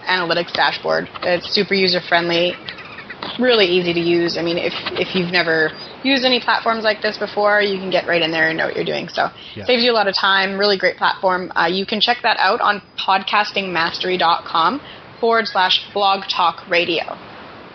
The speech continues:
Speaker 2: And I've actually had a chance. Blog Talk Radio would be really kind of a competitor to Spreaker, where they
Speaker 1: Yeah.
Speaker 2: both give you your, your own interface. They both, uh, allow you to record directly into their system.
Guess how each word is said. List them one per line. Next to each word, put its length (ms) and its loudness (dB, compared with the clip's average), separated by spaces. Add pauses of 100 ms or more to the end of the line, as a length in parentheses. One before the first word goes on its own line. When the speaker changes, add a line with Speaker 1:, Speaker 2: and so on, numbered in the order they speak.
(260)
Speaker 2:
And 180 -8
I've 140 0
actually 300 2
had 100 4
a 60 0
chance. 280 -2
Blog 260 0
Talk 200 0
Radio 240 2
would 160 0
be 240 2 (920)
really 220 2
kind 300 0
of 80 2
a 60 2
competitor 680 0
to 200 -10
Spreaker, 680 -2 (420)
where 120 2
they 120 6
Speaker 1:
Yeah. 60 2
Speaker 2:
both 280 2
give 180 2
you 60 2
your, 260 -2
your 340 -2
own 140 2
interface. 800 -4 (420)
They 80 4
both, 300 6 (120)
uh, 160 6
allow 240 6
you 140 4
to 80 2
record 480 0
directly 540 2
into 180 -2
their 320 6
system. 580 0